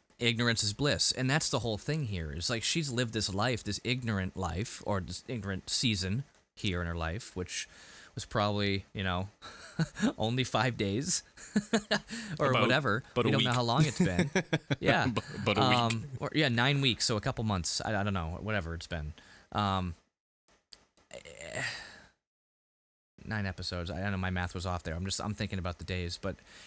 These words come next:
Speaker 1: in reality, um, we see things like this. So to her, it was the, it was, it was a real emotion she was feeling.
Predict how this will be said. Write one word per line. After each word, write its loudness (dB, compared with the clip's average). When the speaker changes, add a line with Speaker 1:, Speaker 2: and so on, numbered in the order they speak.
Speaker 1:
in -2
reality, 2
um, 2
we 0
see 2
things 0
like -2
this. 0
So 0
to -2
her, 0
it -2
was 2
the, 0
it 0
was, 0
it -4
was 2
a 4
real 2
emotion 0
she -6
was -2
feeling. -6